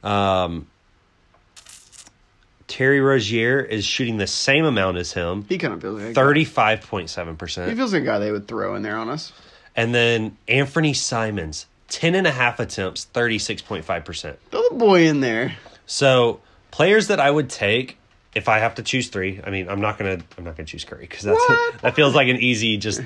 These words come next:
Speaker 2: <laughs>
Speaker 1: like, he's gonna be in it every single year until he retires.
Speaker 2: Mm-hmm.
Speaker 1: Kevin Huerter,
Speaker 2: Okay.
Speaker 1: shooting fifty-one percent from three this year, seven point three attempts.
Speaker 2: Okay.
Speaker 1: Okay. Michael Porter Junior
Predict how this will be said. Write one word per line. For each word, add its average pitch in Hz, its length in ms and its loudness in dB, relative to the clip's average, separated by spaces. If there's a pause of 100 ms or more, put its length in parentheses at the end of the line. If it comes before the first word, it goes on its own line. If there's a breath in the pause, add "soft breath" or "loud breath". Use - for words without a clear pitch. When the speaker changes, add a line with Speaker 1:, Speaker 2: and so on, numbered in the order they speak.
(160)
Speaker 2:
<laughs> - 180 -16
Speaker 1:
like, 95 200 -4
he's 113 180 -2
gonna 135 200 4
be 147 160 4
in 120 100 2
it 110 180 -2
every 113 380 0
single 113 420 0
year 98 240 0
until 95 220 -6
he 92 100 -4
retires. 85 380 -6 (140 loud breath)
Speaker 2:
Mm-hmm. 120 280 -10
Speaker 1:
Kevin 175 320 2
Huerter, 135 360 0 (600)
Speaker 2:
Okay. 123 160 -4
Speaker 1:
shooting 156 260 0
fifty-one 170 1160 0
percent - 580 -2
from 113 220 -4
three 107 320 -4
this 90 260 -6
year, 76 220 -10 (420 soft breath)
seven 147 440 2
point 135 240 -2
three 120 200 -2
attempts. - 540 -10 (420)
Speaker 2:
Okay. 143 220 -6 (180)
Speaker 1:
Okay. 95 220 0 (440 soft breath)
Michael 135 360 2
Porter 165 340 2
Junior 87 440 -4